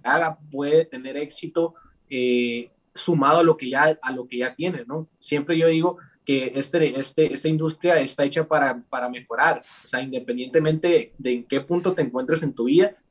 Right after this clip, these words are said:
tú puedes desde ese punto A a ese punto B mejorar en lo financiero, en, en,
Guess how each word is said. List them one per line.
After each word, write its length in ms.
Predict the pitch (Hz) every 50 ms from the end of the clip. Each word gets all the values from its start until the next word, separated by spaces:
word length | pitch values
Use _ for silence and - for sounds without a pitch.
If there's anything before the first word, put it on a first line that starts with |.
| _ _ _ - 123 -
tú 220 | 175 180 185 180 -
puedes 340 | - 165 165 180 180 170
desde 240 | 160 147 135 123 135
ese 180 | 123 - 160 151
punto 380 | - 160 165 165 165 165 156
A 140 | 156 160 160 156
a 60 | 156
ese 160 | 151 - 151
punto 320 | - 151 151 143 147 151
B 160 | 156 160 170 165
mejorar 600 | 143 135 135 - - 120 127 139 - 117 - - _ _ _ _ _ _
en 140 | 160 175 185
lo 100 | 185 -
financiero, 680 | 180 180 175 170 165 - 156 156 156 156 151 151 - _
en, 180 | 139 139 143 139 139
en, 440 | 139 131 131 131 123 120 117 120